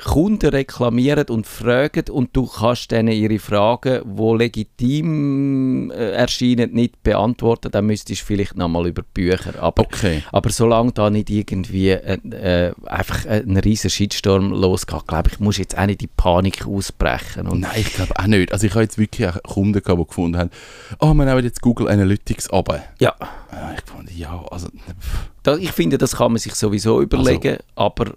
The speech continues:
Speaker 2: wenn's,
Speaker 1: aber
Speaker 2: wenn's nicht brauchst, kannst du es wegnehmen. Aber
Speaker 1: Genau.
Speaker 2: wenn du mit diesen Daten möchtest arbeiten, dass dich noch Wunder nimmt, wie viele Besucher es drauf ist, lass doch drauf.
Speaker 1: Ja.
Speaker 2: Und das ist so ein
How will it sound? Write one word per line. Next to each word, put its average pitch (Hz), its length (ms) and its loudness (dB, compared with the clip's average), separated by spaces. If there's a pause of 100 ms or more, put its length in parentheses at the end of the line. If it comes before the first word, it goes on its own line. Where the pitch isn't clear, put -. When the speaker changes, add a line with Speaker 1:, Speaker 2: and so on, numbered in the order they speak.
Speaker 2:
wenn's, 98 220 0
Speaker 1:
aber - 180 0
Speaker 2:
wenn's 87 280 0
nicht 82 200 -2
brauchst, 104 440 0
kannst - 240 -4
du - 60 -8
es - 20 -4
wegnehmen. 127 500 0
Aber 85 220 2 (280)
Speaker 1:
Genau. 78 300 2
Speaker 2:
wenn 87 160 2
du 90 60 -4
mit 90 160 0
diesen 92 220 4
Daten 87 440 2
möchtest - 340 0
arbeiten, 107 340 0
dass 82 200 -4
dich 87 140 2
noch 85 120 4
Wunder 95 280 4
nimmt, 87 240 2
wie 82 60 0
viele 85 120 0
Besucher - 360 0
es - 120 -16
drauf - 280 -8
ist, - 40 -10
lass - 260 -4
doch - 140 -10
drauf. - 460 -2
Speaker 1:
Ja. 92 120 2 (340)
Speaker 2:
Und 90 200 -2
das 95 140 -2
ist - 160 0
so 92 120 4
ein 90 80 2